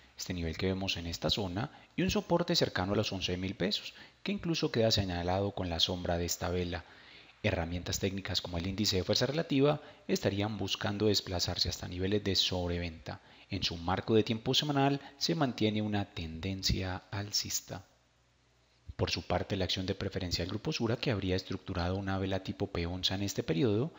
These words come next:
y herramientas como el índice de fuerza relativa estarían buscando desplazarse hasta niveles de sobreventa en este periodo. Su soporte semanal se mantiene ajustado a los veintitrés mil pesos, que incluso ya estaría cerca a su ema de veinte semanas,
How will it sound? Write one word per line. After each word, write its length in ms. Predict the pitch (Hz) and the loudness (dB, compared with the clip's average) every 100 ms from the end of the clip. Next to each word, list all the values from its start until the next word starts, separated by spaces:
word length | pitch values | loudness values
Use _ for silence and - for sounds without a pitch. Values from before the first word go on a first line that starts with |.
| - - | -18 -8
y 100 | 95 | -2
herramientas 540 | 87 82 85 92 - - | 0 0 -4 -2 -2 -2
como 160 | 87 | -2
el 100 | 85 | -4
índice 360 | 95 98 110 90 | -2 0 2 2
de 40 | |
fuerza 280 | - 104 143 | 2 0 0
relativa 500 | 151 165 151 151 165 | -2 -2 2 2 0
estarían 520 | 202 - 98 98 107 | -4 -2 0 0 -2
buscando 560 | 101 107 - 101 101 107 | -4 -6 -4 -4 0 2
desplazarse 840 | 98 - 87 - 90 - 92 87 - | 2 2 -2 0 0 0 -2 -6 -8
hasta 280 | 85 - 82 | -4 -4 -4
niveles 300 | 80 90 110 | -4 -2 2
de 120 | 98 | 4
sobreventa 760 | - 131 139 160 147 143 147 143 - - - | 4 4 0 2 2 0 -6 -8 -14 -20 -6
en 160 | 160 123 | -2 0
este 220 | - 85 | -2 -2
periodo. 480 | 87 85 82 87 87 - - - - | -4 -2 -2 -2 -6 -16 -20 -20 -6
Su 140 | 110 | -2
soporte 460 | 95 85 90 92 101 | 0 0 -2 0 2
semanal 400 | 90 90 87 87 | 2 0 -2 2
se 140 | 107 | 2
mantiene 500 | 95 85 85 95 98 | 0 -4 -2 -2 0
ajustado 480 | 98 92 90 - 98 | -2 -4 -8 0 2
a 60 | 104 | 4
los 120 | 92 | 2
veintitrés 460 | 90 82 - 87 | 0 -2 -4 -2
mil 160 | 101 151 | -2 -2
pesos, 440 | 113 90 87 - - - - - - - - - | 2 2 0 -4 -10 -20 -20 -20 -20 -20 -20 -8
que 100 | 87 | -8
incluso 320 | 76 - 101 | -6 -6 -2
ya 100 | 95 | 0
estaría 460 | 95 104 95 98 95 | -2 -2 0 2 4
cerca 460 | 104 98 - 98 | 4 2 0 0
a 60 | 98 | 0
su 160 | - | 0
ema 220 | 87 92 95 | 0 0 -2
de 220 | 90 82 | -2 0
veinte 320 | 92 107 120 | 0 0 0
semanas, 520 | 151 120 92 113 - | 2 0 -2 -2 -4